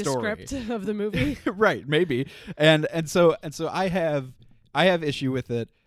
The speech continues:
Speaker 1: I'll, I'll just real quick go through the ones that don't have to do with what we're talking about.
Speaker 2: Right.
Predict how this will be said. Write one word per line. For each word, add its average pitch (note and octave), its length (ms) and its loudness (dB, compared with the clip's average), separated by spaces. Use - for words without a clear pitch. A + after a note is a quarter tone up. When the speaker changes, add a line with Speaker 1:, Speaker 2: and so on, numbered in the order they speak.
Speaker 1:
I'll, C3+ 240 2
I'll C#3 180 -2
just B2+ 260 -8
real D#3 320 4
quick D#3 200 2
go C#3 160 2
through C#3 200 -2
the B2+ 80 -2
ones B2 180 -2
that A#2 160 -4
don't C3+ 220 2
have C3 160 -4
to C3+ 80 -10
do B2 100 -2
with A2 140 -6
what A2 120 -4
we're A2+ 120 -8
talking A2 320 -4
about. G#2 320 -8
Speaker 2:
Right. F#3+ 200 -16